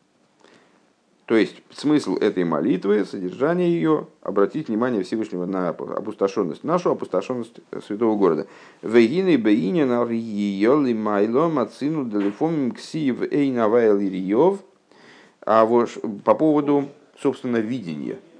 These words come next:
То есть вот, э, пророк Даниил хочет обратить внимание, обратить зрение, э, в кавычках, Всевышнего, э, в сторону вот этой опустошенности. По поводу,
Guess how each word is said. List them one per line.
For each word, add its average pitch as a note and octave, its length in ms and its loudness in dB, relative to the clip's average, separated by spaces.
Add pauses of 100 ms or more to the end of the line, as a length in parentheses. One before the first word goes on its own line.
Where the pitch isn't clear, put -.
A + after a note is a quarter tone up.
(180)
То - 40 -12
есть E2+ 120 -10
вот, F#2 200 -4 (100)
э, D#2+ 380 -10
пророк F2+ 280 0
Даниил E3 440 -4
хочет B2 340 -6
обратить G2 500 -4
внимание, A2 400 -6
обратить G2+ 460 -4
зрение, G2 640 -4 (640)
э, C2+ 140 -8
в - 60 -16
кавычках, - 480 -6
Всевышнего, F3 600 -6 (560)
э, G1+ 640 -10 (1700)
в - 240 -20
сторону C#3 420 6
вот G#2+ 140 2
этой A2 200 0
опустошенности. G#2 760 -4 (800)
По F#3+ 120 6
поводу, F3+ 760 6